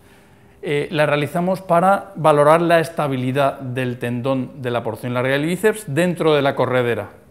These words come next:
Las ine-, las inestabilidades de ese tendón llevan al tendón a moverse dentro de la corredera del bíceps, entrar y salir dentro de la corredera,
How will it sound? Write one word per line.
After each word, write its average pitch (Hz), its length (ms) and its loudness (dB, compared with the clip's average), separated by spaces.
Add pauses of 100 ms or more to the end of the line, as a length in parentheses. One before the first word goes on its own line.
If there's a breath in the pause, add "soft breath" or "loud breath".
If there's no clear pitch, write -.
(480 loud breath)
Las 147 280 2
ine-, 165 380 -2 (140)
las 135 360 -4
inestabilidades 131 1160 -2
de 123 160 -4
ese 143 180 -4
tendón 196 500 -2 (600 loud breath)
llevan 156 340 4
al 151 160 4
tendón 156 460 0
a 147 140 2
moverse 135 840 0 (720 soft breath)
dentro 135 440 -2
de 120 40 0
la 117 120 -2
corredera 127 460 0
del 135 120 0
bíceps, 202 560 -2
entrar 143 400 2
y 123 80 -4
salir 127 320 -4
dentro 120 300 -4
de 127 60 2
la 127 60 2
corredera, 156 600 0